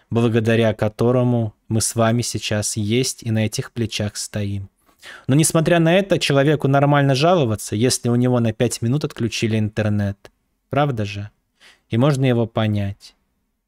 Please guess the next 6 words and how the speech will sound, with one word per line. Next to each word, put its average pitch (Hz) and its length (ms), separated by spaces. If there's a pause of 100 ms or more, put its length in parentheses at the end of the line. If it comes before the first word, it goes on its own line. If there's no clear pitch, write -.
(120)
Да 113 120
я 110 120
сам 113 260
такой. 110 460 (1080)
Вот 175 160
эти, 214 360